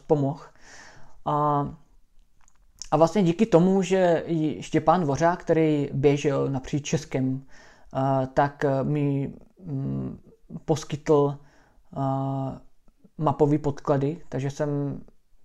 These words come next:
tohoto byl ušetřený, jenom jsme to Lukášem, eh, jenom jsme to s Lukášem Nožičkou, mm,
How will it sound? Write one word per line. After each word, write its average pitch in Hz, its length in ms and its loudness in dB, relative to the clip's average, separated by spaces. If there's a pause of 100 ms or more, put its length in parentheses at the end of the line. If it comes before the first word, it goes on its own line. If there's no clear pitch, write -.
(100)
tohoto 147 300 0
byl 143 200 4
ušetřený, 143 600 -2
jenom 143 160 0
jsme 143 160 -4
to 147 140 2
Lukášem, 139 680 0 (560)
eh, 135 220 0
jenom 143 140 0
jsme 147 160 -4
to 151 120 2
s 143 40 0
Lukášem 143 760 0
Nožičkou, 139 840 0
mm, 131 640 -4